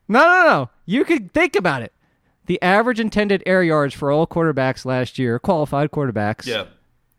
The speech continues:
Speaker 1: Who led the league?
Speaker 2: Is there a minimum of games?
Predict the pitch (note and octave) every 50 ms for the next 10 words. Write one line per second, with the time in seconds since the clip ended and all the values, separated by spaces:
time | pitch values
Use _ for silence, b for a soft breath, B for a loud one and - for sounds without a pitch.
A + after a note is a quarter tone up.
0 | _ _ _ _ _ _ _ _ _ _ _ _ _ - - D#3+ E3+ E3+ E3+ D#3+
1 | D3 C#3+ D3 C#3+ C3+ C3+ B2+ A#2+ B2 G#2+ F2+ G2 _ _ _ _ _ _ _ _
2 | _ _ _ _ _ _ _ _ - - _ _ _ _ _ _ _ - C#3+ A2+
3 | B2+ C#3 B2 B2+ B2 B2+ C3 D3 D3 D#3 D#3 D3 D3+ C#3 A2 - D3 C#3+ D3+ E3
4 | E3+ E3 - -